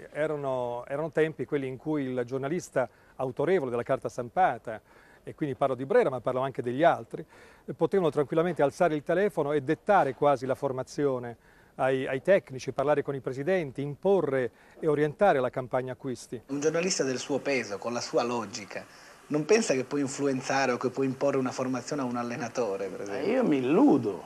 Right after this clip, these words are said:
Speaker 3: non penso, non respingo affatto questo che non ritengo sia un'accusa, no? Io vedo il football in un determinato modo,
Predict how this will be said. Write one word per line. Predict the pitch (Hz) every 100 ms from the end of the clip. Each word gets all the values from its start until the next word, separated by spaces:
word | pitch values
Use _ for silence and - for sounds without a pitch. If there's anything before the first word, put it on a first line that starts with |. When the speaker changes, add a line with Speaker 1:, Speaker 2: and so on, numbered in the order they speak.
| - 113
Speaker 3:
non | 139 220 139 -
penso, | 113 104 95 113
non | 107 110 117 143
respingo | 147 - 190 180 160
affatto | 139 - 226 147
questo | 127 151 147
che | 127
non | 113 117
ritengo | 120 107 151 147
sia | 107 143
un'accusa, | 156 151 - - 165 120 98
no? | 95 175 190 - - - - - -
Io | - 285
vedo | 147 156 165
il | 151
football | 175 208 170
in | 156
un | 151
determinato | 143 156 156 160 156 151
modo, | 120 107 104 120 226